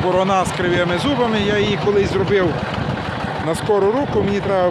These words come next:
було заволочити барабуляне поле і посіяти пшеницю. Так вона лежала пару років, в тому році згадав про неї.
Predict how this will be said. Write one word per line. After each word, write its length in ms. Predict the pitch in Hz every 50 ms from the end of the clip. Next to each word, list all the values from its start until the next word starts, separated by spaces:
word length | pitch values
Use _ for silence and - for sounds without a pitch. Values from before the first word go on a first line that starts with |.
| 160
було 180 | 185 180 180 175
заволочити 720 | 156 180 170 170 170 170 160 - 185 165 156 - 160 139 127
барабуляне 500 | 151 151 151 147 170 170 165 160 160 170 156
поле 280 | 247 254 247 233 220 202
і 320 | 180 196 208 220 220 208 190 -
посіяти 440 | 180 170 - 202 196 180 160 151 160
пшеницю. 480 | 127 - 170 151 147 139 120 - - 117 - - - - - - - - -
Так 140 | - 196 185 -
вона 180 | 202 196 190 170
лежала 400 | 160 170 165 190 226 226 220 208
пару 220 | 202 202 196 185 185 190
років, 200 | 196 185 - 180 156
в 20 | -
тому 220 | 190 180 175 175
році 280 | 175 175 170 - 160 156
згадав 380 | 143 156 170 175 202 208 196 -
про 100 | - 190
неї. 340 | 175 180 180 180 175 165 160